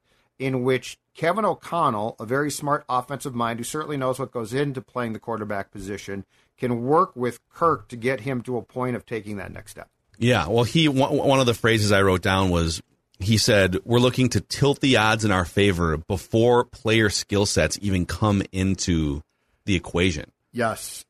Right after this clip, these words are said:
Speaker 2: Through
Speaker 1: And
Speaker 2: scheme and play calling and play design.
Speaker 1: And that gets back to, uh, I, I think the most important thing O'Connell has talked about since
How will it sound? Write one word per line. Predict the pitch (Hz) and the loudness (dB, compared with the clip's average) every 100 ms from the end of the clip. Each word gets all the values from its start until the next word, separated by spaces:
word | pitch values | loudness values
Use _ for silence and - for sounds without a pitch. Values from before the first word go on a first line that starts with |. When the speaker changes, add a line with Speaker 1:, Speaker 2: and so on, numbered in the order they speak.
| _ | _
Speaker 2:
Through | 123 | -2
Speaker 1:
And | 120 101 | 0 2
Speaker 2:
scheme | - - - 131 131 123 | 0 -2 2 4 4 2
and | 101 | 0
play | - 117 | 0 2
calling | 117 117 113 117 113 113 107 | 2 2 4 4 2 0 0
and | 90 | -4
play | 87 - 107 110 | -6 -2 2 4
design. | 104 101 98 98 98 101 101 _ _ _ _ | 2 2 2 2 2 0 -4 _ _ _ _
Speaker 1:
And | 113 117 | -8 0
that | 139 - | 0 0
gets | 170 | -6
back | - 143 135 131 | -2 0 0 -2
to, | - 131 127 117 117 101 | -4 0 2 0 -2 -4
uh, | 107 104 101 _ | -2 -2 -4 _
I, | 113 123 | -10 -6
I | 120 | -4
think | 131 190 | -2 0
the | 156 | 0
most | 127 143 - | 0 -2 -4
important | 160 151 147 123 110 | -8 -4 -4 -4 -6
thing | 131 127 | -6 -6
O'Connell | 107 - 120 117 117 | -10 -10 -6 -4 -4
has | 92 | -6
talked | - 117 107 | -4 -4 -2
about | 117 98 _ | -6 -6 _
since | - 113 - | -10 -10 -10